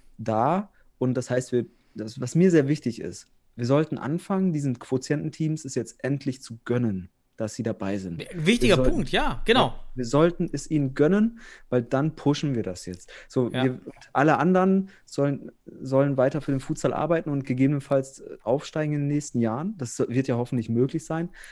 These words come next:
Speaker 1: Aber die Bundesliga hat ihre Bedeutung und wir sollten anfangen jetzt zu realisieren, die Quotientenregel ist nicht das allerschlimmste Übel, weil Glück, aus Glück, das hat Glück, natürlich, dass es jetzt so ist, ne? Aber sportlich gesehen ist es nicht das Allerschlimmste. Es ist tatsächlich eine,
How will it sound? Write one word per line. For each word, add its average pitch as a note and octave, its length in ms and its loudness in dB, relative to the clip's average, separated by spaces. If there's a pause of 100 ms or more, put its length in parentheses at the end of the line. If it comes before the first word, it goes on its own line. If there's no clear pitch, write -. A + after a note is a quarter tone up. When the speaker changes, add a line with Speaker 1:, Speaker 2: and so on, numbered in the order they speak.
(100)
Speaker 1:
Aber C3 280 4
die C3 120 -2
Bundesliga C3 440 -2
hat B2 100 -4
ihre A#2 200 -2
Bedeutung G#2+ 480 -2
und A#2 140 -4
wir A#2 80 0
sollten A#2+ 340 0
anfangen D3 560 -2
jetzt C#3+ 340 -2 (840)
zu - 180 -6
realisieren, A2+ 460 4
die B2+ 60 0
Quotientenregel B2+ 640 0
ist B2 120 -8
nicht B2+ 120 -4
das - 280 -4
allerschlimmste D#3 640 2
Übel, E3+ 340 4 (140)
weil B2+ 280 2
Glück, C#3 300 0 (160)
aus B2 260 0
Glück, - 340 2 (160)
das - 160 -8
hat F#3+ 120 -8
Glück, - 320 0 (120)
natürlich, D#3 400 -2
dass B2 160 -8
es - 80 -16
jetzt B2+ 140 -4
so B2 140 -2
ist, - 220 -6 (220)
ne? D3+ 160 -10 (140)
Aber A#2 200 -4
sportlich C#3 380 0
gesehen C3 260 -2
ist B2 140 -10
es A#2+ 60 -10
nicht B2 140 -4
das A2+ 80 -4
Allerschlimmste. C3 560 -4
Es A2+ 120 -2
ist A#2 100 -6
tatsächlich A#2 400 -4
eine, A#2 200 -2